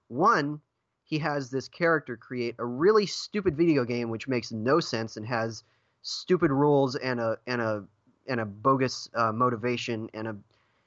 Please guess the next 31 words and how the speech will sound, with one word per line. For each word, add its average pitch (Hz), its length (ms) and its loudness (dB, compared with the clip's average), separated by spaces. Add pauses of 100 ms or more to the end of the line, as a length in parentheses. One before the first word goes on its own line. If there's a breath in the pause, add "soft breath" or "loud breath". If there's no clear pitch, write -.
(180)
and 117 100 0
a 110 160 -2 (680)
kind 160 240 0
of 127 100 2
a, 117 300 0
an 113 280 -4
idiotic, 123 680 0
uh, 101 300 -4 (180)
motive, 120 640 0
like, 117 260 -4
that, 123 240 -8
that 120 140 -4
you're, 117 200 -8 (140)
you're 120 360 0 (580 soft breath)
trying 147 340 0
to 131 80 -2
get 127 180 -2
this 113 220 -8 (140)
fish 135 480 -2
and 120 240 -6
you 123 160 -4
also 147 480 2
can 135 640 -2
kill 208 460 4
a 113 60 -6
person 110 520 -8 (400)
within 123 260 -6
the 113 60 -6
video 107 260 -6
game. 101 320 -10 (880)
Um, 120 540 2